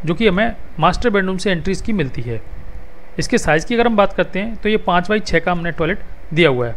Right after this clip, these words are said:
पाँच फुट चौड़ा है और छः फुट इसकी हमने लंबाई दे रखी है, जो कि ये master bedroom से अटैच है। एक बार हम अपने पूरे plan का review एक बार ले लेते हैं।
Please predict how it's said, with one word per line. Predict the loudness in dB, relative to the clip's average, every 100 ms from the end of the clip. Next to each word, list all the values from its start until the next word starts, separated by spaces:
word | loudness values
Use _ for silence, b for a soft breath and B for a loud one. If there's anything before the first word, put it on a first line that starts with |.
| -2
पाँच | 0 0
फुट | 0 0
चौड़ा | 2 2
है | 2 -2
और | -2 -2
छः | 2 2
फुट | 2 -2
इसकी | 0 0
हमने | 0 -2 -2 -2
लंबाई | 2 2
दे | 2 2
रखी | 2 -2
है, | -6 -6 B B B -4
जो | 0 0
कि | 2
ये | 2 2 2 -4 -8 -8 -8 -6
master | 0 0 4 2
bedroom | 2 0
से | 0 -2 -2 -4 -6 -2
अटैच | 0 2 0 0
है। | -4 2
एक | 4
बार | 6 4
हम | 4
अपने | 2 0 -4
पूरे | 0 4 6 4
plan | 2 2 2
का | 0
review | 0 0 0
एक | 2
बार | 4
ले | 4 2
लेते | 0 -2
हैं। | -4